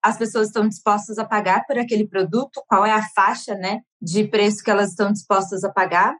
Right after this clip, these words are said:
o quanto seria muito caro ou quanto seria muito barato.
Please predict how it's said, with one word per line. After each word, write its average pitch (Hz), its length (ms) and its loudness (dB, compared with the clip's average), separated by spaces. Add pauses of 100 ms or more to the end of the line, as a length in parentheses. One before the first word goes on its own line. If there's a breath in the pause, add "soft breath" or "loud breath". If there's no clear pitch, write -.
o 185 120 -8
quanto 220 240 -2
seria 202 280 0
muito 214 300 -2
caro 220 300 2
ou 214 80 -2
quanto 202 240 -2
seria 190 240 2
muito 208 240 0
barato. 185 400 2